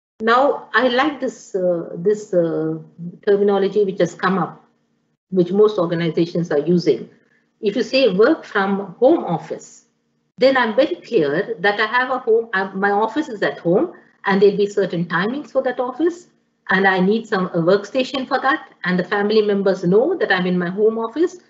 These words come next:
rather than, uh, traveling, rather than, uh, driving to my office, physical office, which is far away. This will help a lot. It will also have an indirect, uh, impact on the employee well-being and, uh, discipline of the employee and the managers, both together.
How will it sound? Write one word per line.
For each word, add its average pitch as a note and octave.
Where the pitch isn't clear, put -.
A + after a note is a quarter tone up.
rather F3
than, E3+
uh, E3
traveling, F3+
rather E3+
than, E3+
uh, D#3+
driving F3+
to A3
my G#3
office, F#3+
physical G3
office, F3+
which F3
is E3+
far F#3
away. B3
This G4+
will F#4+
help D4+
a C#4+
lot. F3
It A#3+
will B3
also C4
have A#3+
an G#3
indirect, A3
uh, F#3+
impact G3+
on F3+
the F3
employee F#3
well-being F3
and, E3+
uh, D#3+
discipline F3
of D3
the D3+
employee D3
and B3+
the G3+
managers, C#3
both F3
together. -